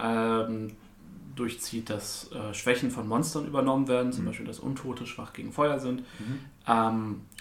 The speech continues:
Speaker 1: oder ganze Monster wie Mindflayer und Beholder, was dann für die West-, fürs westliche Release abgeändert wurde.
Speaker 2: Mhm.
Speaker 1: Ähm, und das, äh, Spell-System, ähm, halt auch mit Spell-Slots und,
Speaker 2: Mhm.
Speaker 1: ähm, äh, diesen täglichen, du kannst einen Spruch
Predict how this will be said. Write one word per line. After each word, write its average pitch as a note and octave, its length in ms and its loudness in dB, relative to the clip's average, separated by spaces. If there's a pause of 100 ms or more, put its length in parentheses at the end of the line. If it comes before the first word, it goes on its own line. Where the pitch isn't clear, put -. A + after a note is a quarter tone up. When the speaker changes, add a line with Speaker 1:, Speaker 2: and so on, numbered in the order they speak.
(100)
Speaker 1:
oder A2+ 380 0
ganze G2+ 260 -4
Monster G2+ 480 -2
wie G#2 120 -8
Mindflayer G#2 540 -6
und G2+ 100 -10
Beholder, A#2 560 0
was G2+ 160 -6
dann - 160 -8
für - 120 -12
die G#2+ 140 -8
West-, A2 280 -10 (200)
fürs - 240 -10
westliche - 420 -6
Release G#2 380 -8
abgeändert G#2+ 580 -6
wurde. A#2+ 320 -2 (260)
Speaker 2:
Mhm. A#2 200 -6 (140)
Speaker 1:
Ähm, A2 400 2
und A2 140 -2
das, - 340 -4
äh, A2 520 0
Spell-System, G2+ 1000 -4 (140)
ähm, G2+ 340 -4
halt G#2+ 180 -4
auch - 260 -4
mit G2+ 160 -8
Spell-Slots A2+ 840 -2
und, G#2 320 -2
Speaker 2:
Mhm. F#2+ 260 -4 (460)
Speaker 1:
ähm, G2+ 480 -2 (340)
äh, G#2 500 -2
diesen G2+ 400 -4 (140)
täglichen, A2 500 -2
du G#2 60 -4
kannst G#2 320 -6
einen G#2 160 -4
Spruch - 320 -8